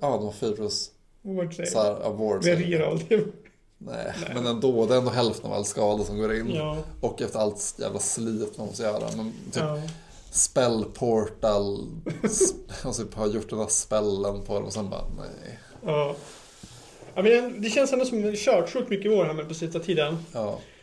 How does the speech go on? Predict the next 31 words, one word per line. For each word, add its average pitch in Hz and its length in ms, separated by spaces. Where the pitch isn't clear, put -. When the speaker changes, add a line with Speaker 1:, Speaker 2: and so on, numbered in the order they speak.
Speaker 2:
Så 196 100
det, 208 120
eh, 170 480
alltså, 220 240
det 220 100
känns 262 200
lite 262 160
skönt 220 280
ändå 170 160
med 180 180
paus 180 280
nu. 175 140
Speaker 1:
Jag 175 180
tycker 196 160
också, 196 180
jag 185 320
vill 220 100
köra 160 220
Warcry. 139 640
Speaker 2:
Mm. 196 340
Speaker 1:
Jag, 175 160
jag, 165 160
då, 117 300
jag 127 100
köpte 107 300
ett - 180
Warcry 107 300
Warband 107 480
senast - 300
vi - 40
sågs. - 460